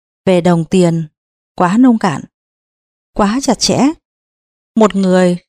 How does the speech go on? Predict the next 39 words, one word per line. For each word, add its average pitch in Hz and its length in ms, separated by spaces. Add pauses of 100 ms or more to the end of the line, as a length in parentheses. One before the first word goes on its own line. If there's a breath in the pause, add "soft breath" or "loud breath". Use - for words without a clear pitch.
lúc 302 220
bình 196 180
thường 175 400 (280)
chưa 294 200
sử 175 240
dụng 180 240
một 175 100
khoản 170 320
tiền 180 220
lớn 170 220
bao 220 160
giờ. 170 280 (560)
Nếu 196 280
trong 226 220
tay 220 160
anh 220 160
ta 214 340 (360)
một 190 100
lúc 262 220 (160)
với 226 140
được 262 180
bạc 170 200
triệu, - 400 (460)
thì 208 60
quả 185 200
thật 170 220 (120)
anh 214 200
ta 208 200
mù 185 280
tịt 180 200 (200)
chẳng 196 240
biết 277 100
làm 220 200
gì. 160 240 (840)
Tất 240 160
nhiên 240 300
số 202 220
tiền 190 260
đó 190 360